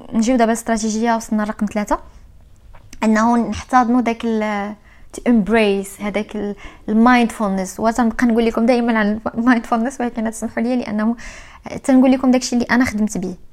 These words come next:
فملي كنقول لكم داكشي اللي خدمت به، عرفوا انه فريمون اثر عليا بشكل كبير. هذاك اليقظه، التامل الواعي،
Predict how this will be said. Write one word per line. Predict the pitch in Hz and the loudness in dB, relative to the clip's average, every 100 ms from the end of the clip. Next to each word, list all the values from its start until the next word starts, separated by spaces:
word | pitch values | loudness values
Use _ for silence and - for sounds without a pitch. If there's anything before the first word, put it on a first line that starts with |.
| - - - - | -20 -20 -20 -4
فملي | 226 220 | 2 2
كنقول | 226 214 | 4 2
لكم | 202 214 | 2 0
داكشي | 208 - | 0 -2
اللي | 220 | -4
خدمت | - 208 214 | -2 -6 0
به، | 247 | 2
عرفوا | 202 - - | 0 -2 -4
انه | 202 202 | -4 -4
فريمون | 208 214 220 | -2 0 -2
اثر | - 208 | -4 -8
عليا | 196 214 | -6 -6
بشكل | - - 202 | -6 -8 -8
كبير. | - 196 180 - - - - | -4 -4 -4 -10 -20 -20 -8
هذاك | - 226 240 | 0 0 2
اليقظه، | 220 240 - 214 196 | 4 2 0 -2 -2
التامل | 196 - - 247 247 247 | -4 -8 0 4 6 6
الواعي، | 226 214 220 190 | 6 6 4 2